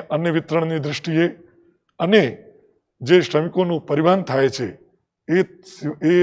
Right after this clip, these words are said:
સહિતની ઘણી બધી કામગીરીમાં જ્યારે આપણું આખું જિલ્લા વહીવટીતંત્ર ચોવીસ કલાક ખડે પગે કામ કરતો હોય, એ બધાની વચ્ચે આવી સારી વ્યવસ્થા કરીને ભારતમાંથી સૌથી વધારે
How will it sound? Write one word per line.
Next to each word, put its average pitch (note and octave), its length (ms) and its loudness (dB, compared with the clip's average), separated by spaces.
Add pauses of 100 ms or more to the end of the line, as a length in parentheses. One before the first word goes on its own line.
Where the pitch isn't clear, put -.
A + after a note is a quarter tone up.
(100)
સહિતની D#3+ 600 0 (460)
ઘણી D3+ 280 -2
બધી D#3 280 -2
કામગીરીમાં C#3 680 -2 (300)
જ્યારે C3 240 -4
આપણું C#3 320 -6
આખું B2+ 320 -6
જિલ્લા C3+ 220 -2
વહીવટીતંત્ર C#3 560 -6 (640)
ચોવીસ D3 360 -2
કલાક C#3+ 400 2 (420)
ખડે D3+ 220 0
પગે D3 300 0
કામ C#3+ 260 -4
કરતો C#3+ 400 0
હોય, G#2 200 -2 (480)
એ E3 80 -2
બધાની D3 560 2
વચ્ચે C#3+ 280 0 (580)
આવી D3+ 260 -2
સારી C#3 340 -6
વ્યવસ્થા C3+ 360 -2
કરીને D3 400 -2 (640)
ભારતમાંથી D3 760 0 (540)
સૌથી G3 520 2
વધારે C#3+ 380 6